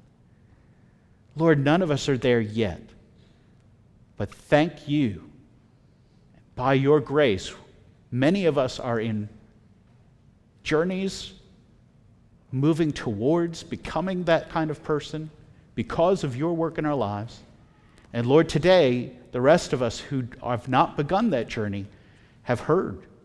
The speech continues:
They've heard about what they have offered to them in Christ. And Lord, I pray that you would open hearts and minds. For some of us,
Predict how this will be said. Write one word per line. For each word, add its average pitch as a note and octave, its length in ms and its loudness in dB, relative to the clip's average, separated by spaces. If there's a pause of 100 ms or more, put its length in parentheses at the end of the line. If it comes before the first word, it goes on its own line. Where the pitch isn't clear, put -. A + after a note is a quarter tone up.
(540)
They've C#3+ 200 4
heard F#3 440 2
about B2+ 260 -2
what D3+ 240 2
they D#3 200 2
have D3 420 -2 (340)
offered D#3+ 460 4
to B2 100 -4
them G#2 220 -2
in G2 100 -6
Christ. G#2+ 480 -4 (840)
And B2 100 -4
Lord, G3 140 4
I F#3 40 6
pray G3+ 280 4
that C3+ 240 0
you E3+ 60 2
would D#3+ 140 4
open E3 300 2
hearts E3 360 2
and D3+ 120 -2
minds. D3+ 380 2
For D3+ 120 -6
some G3 280 2
of G#3 100 2
us, A3 240 0